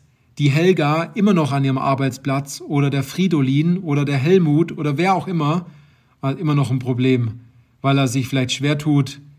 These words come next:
ein bestimmtes Bauteil zu montieren, weil er sich gerne einen Anschlag wünscht, um bestimmte Bauteile viel einfacher zu montieren,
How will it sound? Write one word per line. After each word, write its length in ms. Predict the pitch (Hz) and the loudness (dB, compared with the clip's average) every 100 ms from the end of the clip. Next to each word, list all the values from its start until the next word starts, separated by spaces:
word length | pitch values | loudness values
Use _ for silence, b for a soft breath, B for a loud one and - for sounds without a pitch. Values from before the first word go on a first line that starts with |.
| _ | _
ein 60 | 135 | -4
bestimmtes 360 | 127 151 127 120 | -2 0 -2 -2
Bauteil 400 | 139 135 131 127 | -2 0 -2 -2
zu 100 | 127 | -2
montieren, 580 | 127 123 127 117 110 B B B _ | -2 -2 -2 -2 -6 B B B _
weil 80 | 135 | 0
er 80 | 131 | 0
sich 180 | 131 | 0
gerne 180 | 143 147 | 0 2
einen 80 | 135 | 2
Anschlag 600 | 135 170 175 165 151 127 | 0 0 2 2 2 2
wünscht, 420 | 147 147 143 - B B B _ | 0 2 0 -6 B B B _
um 100 | 127 | -2
bestimmte 480 | 127 160 156 147 143 | 0 0 -2 -2 0
Bauteile 540 | 139 143 143 139 131 | 2 0 0 0 0
viel 160 | 131 135 | -2 -2
einfacher 420 | 156 147 131 127 | -2 -2 -2 -2
zu 160 | - | -2
montieren, 500 | 120 117 - 117 110 | -4 -4 -6 -6 -8